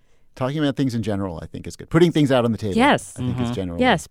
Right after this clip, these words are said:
Speaker 2: You know, it's amazing how
Speaker 1: a
Speaker 2: many
Speaker 1: good
Speaker 2: people
Speaker 1: idea.
Speaker 2: are like, "I,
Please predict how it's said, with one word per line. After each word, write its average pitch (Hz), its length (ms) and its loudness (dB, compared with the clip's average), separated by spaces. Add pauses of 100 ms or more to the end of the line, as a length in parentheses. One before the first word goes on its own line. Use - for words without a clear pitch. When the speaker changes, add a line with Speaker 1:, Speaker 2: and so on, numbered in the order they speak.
(140)
Speaker 2:
You 240 180 0
know, 170 260 -2
it's 190 180 -8
amazing 220 300 -2
how 190 80 0
Speaker 1:
a - 20 0
Speaker 2:
many 185 120 0
Speaker 1:
good 185 60 -2
Speaker 2:
people 185 260 0
Speaker 1:
idea. 170 120 2
Speaker 2:
are - 20 0
like, 151 300 -2 (1120)
"I, 190 300 -4